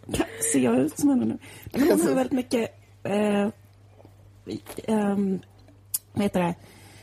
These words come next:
Speaker 1: Snickarbyxor och trätofflor och, eh, så här jeans med hög midja och så. Det, det är det har jag börjat ha, eller, ja, sen jag tittade
Speaker 2: Mm.
Speaker 1: på den säsongen. Skit i det. Fortsätt. Ja.
Speaker 2: Jo, men hon var morsa när de började, tvåtusen tio,
Speaker 1: Ja, hon
Speaker 2: när de
Speaker 1: har ju
Speaker 2: började
Speaker 1: två
Speaker 2: spela.
Speaker 1: barn. Ja.
Speaker 2: Ja.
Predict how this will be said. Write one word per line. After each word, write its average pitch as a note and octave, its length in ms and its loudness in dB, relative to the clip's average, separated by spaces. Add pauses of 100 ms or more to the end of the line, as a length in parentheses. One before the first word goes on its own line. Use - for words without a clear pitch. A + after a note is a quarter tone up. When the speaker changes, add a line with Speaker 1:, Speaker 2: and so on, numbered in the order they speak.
(100)
Speaker 1:
Snickarbyxor A3+ 640 0
och G3+ 80 0
trätofflor A3+ 1200 2
och, - 380 -2
eh, G3 140 4
så - 140 -2
här F#3+ 180 2
jeans G3 380 2
med G3+ 100 4
hög G3 280 4
midja G#3+ 420 0
och G#3+ 60 -2
så. F#3+ 100 -4
Det, G#3 180 -2
det G#3 180 0
är G3 40 0
det F3+ 280 -2 (400)
har G#3+ 120 0
jag F#3 240 0
börjat F3+ 180 -8
ha, F#3 400 -2
eller, F3+ 220 -6 (160)
ja, - 80 -12 (140)
sen G3 260 0
jag F3+ 160 0
tittade G#3+ 200 2
Speaker 2:
Mm. D4 120 4
Speaker 1:
på F#3+ 100 -4
den F#3 180 0
säsongen. F#3 380 0
Skit C4 220 0
i - 40 2
det. G3 180 2 (280)
Fortsätt. - 560 -2
Ja. A3 240 0 (580)
Speaker 2:
Jo, F4 200 4
men C4 120 4
hon E4 120 6
var D4 120 6
morsa D#4 560 2
när G3 180 2
de G3 220 2
började, A3 300 -2 (180)
tvåtusen B3 320 -2
tio, A#3 200 -2
Speaker 1:
Ja, D4 40 6
hon - 20 6
Speaker 2:
när F4 60 6
de - 0 -
Speaker 1:
har - 40 4
ju E4+ 40 4
Speaker 2:
började A#3 180 2
Speaker 1:
två A3+ 100 2
Speaker 2:
spela. A3 140 4
Speaker 1:
barn. - 260 0
Ja. C4 220 4 (160)
Speaker 2:
Ja. D4 260 6